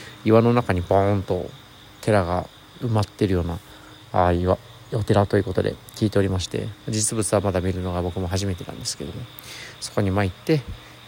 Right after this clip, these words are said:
で、そこはまた往復して戻ってくるという形になるんですが、そして、えー、浄瑠璃寺、松山市に向かって歩いていくというような一日で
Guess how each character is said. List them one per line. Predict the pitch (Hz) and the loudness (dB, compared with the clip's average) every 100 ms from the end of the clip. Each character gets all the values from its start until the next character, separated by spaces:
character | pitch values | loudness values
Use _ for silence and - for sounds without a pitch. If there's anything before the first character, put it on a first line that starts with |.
| - | -6
で、 | 104 98 95 | 0 0 0
そ | 92 135 | -4 0
こ | 156 | 2
は | 127 | 2
ま | 123 | 2
た | 120 | 0
往 | 101 131 | 4 2
復 | 131 - | 2 -6
し | - | -4
て | |
戻 | 92 98 139 | -2 0 0
っ | |
て | - - | -4 -10
く | |
る | 101 | -10
と | - | -8
い | 95 | -10
う | |
形 | 98 90 - | -8 -8 -8
に | 95 | -6
な | 90 | -6
る | - | -8
ん | |
で | - | -12
す | 101 92 | -8 -8
が、 | 90 - - - - - - - | -8 -12 -20 -20 -20 -20 -20 -10
そ | - | -6
し | - | -6
て、 | - 156 170 170 - - - - | -4 -2 0 -2 -12 -20 -20 -10
え | - 107 85 - | -6 -4 -4 -6
ー、 | 95 | -2
浄 | 110 101 | 0 2
瑠 | 98 | 0
璃 | 101 90 85 - | -2 -2 -6 -10
寺、 | - | -8
松 | 98 - | -8 0
山 | 101 92 | 0 0
市 | 90 - | -4 -6
に | 98 | -6
向 | 90 | -8
か | - 104 | -6 -8
っ | |
て | - - | -6 -4
歩 | 113 92 | -2 -2
い | 90 | -4
て | - | -12
い | |
く | - | -12
と | - | -8
い | |
う | 107 | -6
よ | |
う | 110 | -4
な | 120 | -4
一 | 98 98 | -4 -8
日 | 92 - 120 | -8 -8 -2
で | 127 | -2